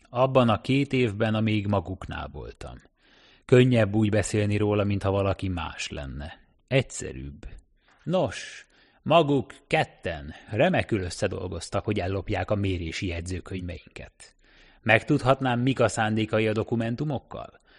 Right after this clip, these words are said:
Ha jól sejtem, nem adta át őket a milíciának. Valóban nem. Ezek szerint meg akar zsarolni. Így van.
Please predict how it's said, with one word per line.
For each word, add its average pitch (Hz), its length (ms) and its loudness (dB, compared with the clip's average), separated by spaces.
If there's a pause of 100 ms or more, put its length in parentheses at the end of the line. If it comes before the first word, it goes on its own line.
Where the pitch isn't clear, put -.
(200)
Ha 127 120 2
jól 175 240 6
sejtem, 151 500 2
nem 151 340 0
adta 95 280 -2
át 87 220 -4
őket 101 260 -2
a 92 60 -4
milíciának. 85 1000 -8 (440)
Valóban 87 640 0
nem. - 340 -14 (1000)
Ezek 175 320 -2
szerint 139 640 -4
meg 139 240 -2
akar 127 360 -2
zsarolni. 62 760 -10 (920)
Így 104 340 2
van. - 260 -14